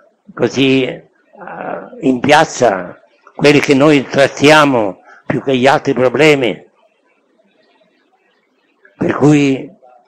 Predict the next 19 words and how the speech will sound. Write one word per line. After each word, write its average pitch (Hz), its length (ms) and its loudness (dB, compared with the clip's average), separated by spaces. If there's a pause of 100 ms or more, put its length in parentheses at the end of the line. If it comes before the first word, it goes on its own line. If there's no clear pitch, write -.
(360)
eh, - 160 -8 (300)
con 123 180 0
la, 127 200 4
con 127 240 0
la 127 520 4 (440)
speranza 135 640 0
viene 131 180 2
minata 131 420 0
la 127 120 2
carità, 127 760 -4 (540)
perché - 260 -4
la 123 140 4
triade 131 760 2 (300)
viene 113 560 -4 (140)
speranza, 123 760 -2
fede, 123 600 -4
speranza 123 420 0
e 113 40 0
carità, 127 680 0